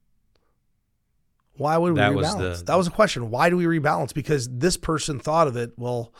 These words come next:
Speaker 1: we're selling all the stuff that's doing really well. And we're buying the stuff that's not doing so well, especially in two thousand and twenty-one."
Speaker 2: Mm-hmm.
Speaker 1: So if you think about just rebalancing in general,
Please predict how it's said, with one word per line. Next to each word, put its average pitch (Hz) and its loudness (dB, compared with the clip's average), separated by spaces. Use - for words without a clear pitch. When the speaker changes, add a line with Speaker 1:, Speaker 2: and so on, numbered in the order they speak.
Speaker 1:
we're 135 -2
selling 165 6
all 135 2
the 165 0
stuff - 0
that's 135 -2
doing 117 -6
really 104 -6
well. 87 -8
And 120 -4
we're 123 0
buying 175 4
the 143 0
stuff - -2
that's 139 -2
not 139 0
doing 101 -4
so 95 -4
well, 92 -10
especially 185 2
in 139 -4
two 120 -10
thousand 120 -8
and 123 -10
twenty-one." 123 -6
Speaker 2:
Mm-hmm. 92 -8
Speaker 1:
So - -6
if 120 -4
you 139 0
think 180 2
about 143 4
just 131 -4
rebalancing 131 -2
in 98 -6
general, 110 -4